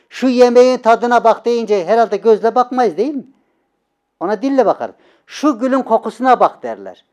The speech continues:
Herhalde ona da yine gözümüzle bakmayız, burnumuzla bakarız. Bak, bedenimizdeki bütün özellikler Cenab-ı Hakk'ın yarattığı her bir nimete bakıyor,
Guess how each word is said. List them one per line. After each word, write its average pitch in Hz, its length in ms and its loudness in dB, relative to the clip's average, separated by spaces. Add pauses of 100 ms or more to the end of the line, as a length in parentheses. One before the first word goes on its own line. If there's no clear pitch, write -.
(140)
Herhalde 190 360 0
ona 247 240 -4
da 285 60 0
yine 214 220 -6
gözümüzle 165 500 -2
bakmayız, 180 480 -6
burnumuzla 302 460 -4
bakarız. 104 320 -12 (220)
Bak, 262 240 0 (540)
bedenimizdeki 233 800 0
bütün 269 180 -4
özellikler 240 760 0 (1000)
Cenab-ı 185 320 -2
Hakk'ın 202 220 -4
yarattığı 165 520 -6
her 170 340 -2
bir 165 200 -4
nimete 143 380 -6
bakıyor, 220 500 -2